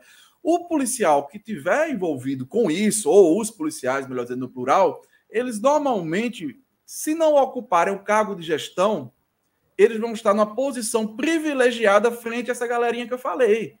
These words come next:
que são os que fazem normalmente o serviço sujo. Então, um cara, digamos, que tá ganhando, ou tá gerindo, ou tá participando bem dessa organização, ele não faz a segurança.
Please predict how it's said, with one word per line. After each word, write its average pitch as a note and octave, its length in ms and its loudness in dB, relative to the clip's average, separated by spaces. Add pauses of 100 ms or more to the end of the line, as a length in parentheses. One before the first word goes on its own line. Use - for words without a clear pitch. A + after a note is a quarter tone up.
(220)
que A3 100 -16
são A3+ 140 -4
os A3+ 80 -6
que A#3+ 100 -8
fazem G#3+ 280 -2
normalmente A#3+ 400 -6
o G#3+ 40 -12
serviço D#3 340 -10
sujo. - 340 -18 (380)
Então, C#4 220 0
um D#4 120 -6
cara, C4 240 2
digamos, G3+ 300 0
que G#3 100 -12
tá A3+ 160 2
ganhando, F3+ 580 0
ou D3 240 -2
tá G3+ 220 4
gerindo, E3+ 400 2
ou E3 40 -6
tá G3+ 100 6
participando F#3 480 0
bem E3 300 -2
dessa G3+ 180 0
organização, D#3+ 560 -2
ele G#3 100 2
não C4 140 -6
faz A#3 200 -2
a G3+ 40 -4
segurança. C3+ 500 -8